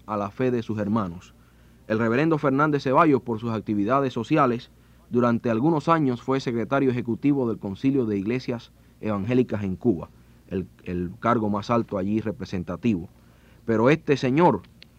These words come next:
no quisiéramos llamarle siquiera reverendo, fue expulsado, fue destituido por esa misma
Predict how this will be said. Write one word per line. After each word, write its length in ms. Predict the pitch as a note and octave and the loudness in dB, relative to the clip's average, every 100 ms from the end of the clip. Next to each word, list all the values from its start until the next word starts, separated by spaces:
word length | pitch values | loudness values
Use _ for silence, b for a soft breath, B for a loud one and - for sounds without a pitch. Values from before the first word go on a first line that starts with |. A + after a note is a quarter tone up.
| - | -10
no 180 | A2 A#2+ | -4 -4
quisiéramos 480 | A#2+ C3 B2+ A#2+ A2 | -2 0 2 2 0
llamarle 400 | G2+ A2+ B2 G#2+ | 0 0 0 -2
siquiera 400 | F#2 E2 A#2 G#2 | -6 -2 0 0
reverendo, 580 | G2 F#2+ D3+ D3+ F#2+ - - b b b - | -2 0 2 2 0 -6 -18 b b b -6
fue 500 | - C#3 C#3 C3 - | 2 4 6 4 0
expulsado, 1000 | A2+ A2+ - - A2+ G2+ D3+ E3+ F3 D#3 - - | -6 -6 -8 0 0 2 4 6 6 2 -4 -10
fue 200 | - C3 | 2 4
destituido 640 | C3+ B2+ A2 A2+ D3+ D#3 | 4 2 0 4 6 4
por 260 | - A#2+ A2+ | 2 -2 -4
esa 180 | B2+ A#2+ | -2 0
misma 500 | C3 C3 A#2 G#2+ | 0 2 0 0